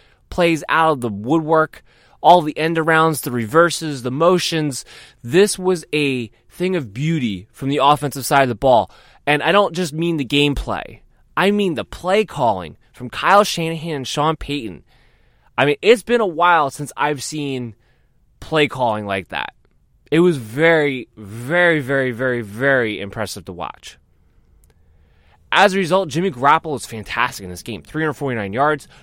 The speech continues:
four touchdowns to interception, but he was fantastic in this game.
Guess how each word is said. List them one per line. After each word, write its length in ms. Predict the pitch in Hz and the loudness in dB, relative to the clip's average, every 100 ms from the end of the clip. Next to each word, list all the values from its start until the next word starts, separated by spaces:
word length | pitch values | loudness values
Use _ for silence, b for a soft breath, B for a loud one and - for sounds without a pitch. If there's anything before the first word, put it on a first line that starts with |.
| b | b
four 240 | - 185 | -2 -2
touchdowns 460 | - 175 - 160 147 | 0 -4 -4 -8 -8
to 120 | - | -10
interception, 680 | 120 104 160 151 - 151 147 b b b b b b b - _ - | -10 -4 -2 -2 -2 -8 -8 b b b b b b b -20 _ -4
but 100 | 147 | 0
he 40 | |
was 140 | 127 - | 0 -4
fantastic 960 | - 147 139 139 131 131 - - - - - - _ _ - - | -6 -6 -6 0 0 -2 -10 -20 -20 -20 -20 -20 _ _ -20 -16
in 80 | 107 | -8
this 160 | 110 98 | -6 -6
game. 240 | 82 80 | -10 -16